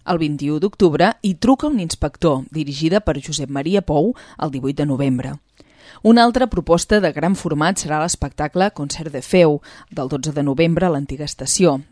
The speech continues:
a càrrec de la companyia francesa Comando Percus. Un concert que combina la percussió i els focs artificials, oferint un espectacle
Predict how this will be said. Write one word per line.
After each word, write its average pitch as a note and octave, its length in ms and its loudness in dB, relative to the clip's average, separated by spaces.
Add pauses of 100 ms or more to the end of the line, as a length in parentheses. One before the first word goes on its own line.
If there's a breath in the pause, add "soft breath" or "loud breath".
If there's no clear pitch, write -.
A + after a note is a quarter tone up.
a - 160 -10
càrrec B3+ 320 -2
de E3+ 80 -2
la C#3+ 140 -4
companyia D3+ 420 -8
francesa E3 680 -6
Comando D3 420 -6
Percus. C3 540 -10 (400 loud breath)
Un F3+ 120 -2
concert F#3 540 0
que D3 140 -2
combina E3 420 0
la D#3 160 -2
percussió C3+ 560 0
i D#3+ 140 -4
els - 100 -6
focs D3 220 -6
artificials, F3 760 0 (320 loud breath)
oferint F3+ 460 0
un F3+ 100 -2
espectacle - 600 -6